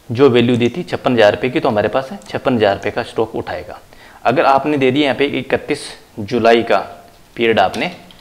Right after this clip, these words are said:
तो इकतीस सात, इकतीस सात के अंदर हमने दिया था पचपन हज़ार रुपये का। इकतीस आठ हम अगर करते हैं यहाँ पर, तो इकतीस आठ हमने दिया था चौपन हज़ार आठ सौ का, तो ये चौपन हज़ार आठ सौ का closing stock value उठाएगा।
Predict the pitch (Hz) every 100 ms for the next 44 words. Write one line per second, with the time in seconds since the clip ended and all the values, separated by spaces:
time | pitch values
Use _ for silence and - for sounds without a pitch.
0 | - - - 113 - 120 - 120 101 95
1 | 123 - - 175 - 123 - 131 123 110
2 | 113 110 110 185 - - _ - 110 113
3 | 110 92 87 87 85 90 - - - -
4 | - - 131 - 147 - 156 160 151 147
5 | - 123 127 123 107 127 110 85 92 135
6 | - - - - - - - 113 123 -
7 | 139 127 120 113 113 110 110 185 - -
8 | - - 123 - 123 104 107 - 107 104
9 | - 98 98 117 110 113 110 107 110 113
10 | - 107 - 110 - - - - _ 117
11 | 104 110 - 110 107 98 98 - 87 85
12 | 85